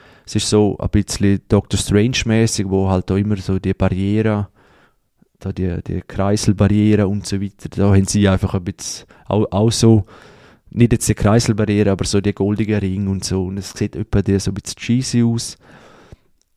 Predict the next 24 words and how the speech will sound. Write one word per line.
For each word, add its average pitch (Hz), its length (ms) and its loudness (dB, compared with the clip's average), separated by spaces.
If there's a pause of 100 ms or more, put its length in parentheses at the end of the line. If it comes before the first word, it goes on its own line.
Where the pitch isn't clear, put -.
(120)
Äh, 98 480 0 (480)
das 107 240 2
ist 113 140 2
mir 110 80 2
noch 107 80 4
ein 95 100 -2
bisschen 107 200 0
aufgefallen. 90 600 2
Und 92 260 -10
sonst, - 480 -6
eben - 160 0
der - 120 -8
Cast 113 440 2
finde 98 240 -2
ich 95 60 -6
gut. - 460 -4 (220)
Ist - 100 -10
wirklich, 123 440 0
äh, 107 280 0 (640)
die 117 60 -10
spielen, 104 520 2 (160)
spielen 101 380 0
das 95 220 0
solid. 107 540 2